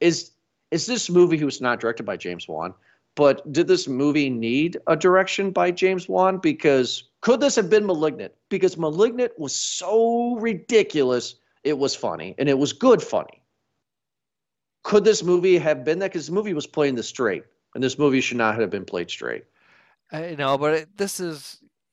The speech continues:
Speaker 2: i-, uh, did this come out of, like, Blumhouse or something? Does this come out of his studio?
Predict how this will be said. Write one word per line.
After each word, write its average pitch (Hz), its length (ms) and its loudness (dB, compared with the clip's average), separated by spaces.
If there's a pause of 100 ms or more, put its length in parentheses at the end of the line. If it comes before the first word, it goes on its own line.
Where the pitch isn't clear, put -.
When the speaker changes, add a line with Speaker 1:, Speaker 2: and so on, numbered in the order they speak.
Speaker 2:
i-, 185 400 -10
uh, 170 80 -12
did 151 240 -8
this 190 140 -4
come 185 200 -8
out 175 120 -2
of, 151 160 -6 (100)
like, 143 300 -8
Blumhouse 147 680 -10
or 139 200 -10
something? 143 340 -14
Does 127 140 -12
this 139 120 -12
come 156 160 -12
out 143 100 -4
of 127 80 -6
his 131 120 -10
studio? 139 580 -8